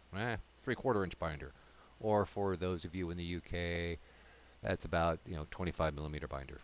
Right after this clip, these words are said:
Eh, a little less. But once, once again, we've got more hex paper and specific charts from P D Fs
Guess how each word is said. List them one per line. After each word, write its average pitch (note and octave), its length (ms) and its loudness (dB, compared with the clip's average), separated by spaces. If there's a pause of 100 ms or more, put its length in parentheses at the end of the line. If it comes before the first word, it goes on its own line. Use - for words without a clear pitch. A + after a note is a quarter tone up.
Eh, A#2+ 240 -2
a G2 240 -10
little D2+ 160 -10
less. - 260 -14 (1300)
But G#2 280 4
once, A2+ 160 -2 (400)
once D3 180 -2
again, D#3+ 320 4
we've G2 180 2
got G2+ 200 4
more G#2+ 380 4 (260)
hex A#2+ 200 0
paper B2+ 380 2 (240)
and A2+ 440 0 (200)
specific - 640 0
charts - 340 -4
from G#2+ 200 -2
P G#2+ 220 0
D F2 180 2
Fs - 440 -8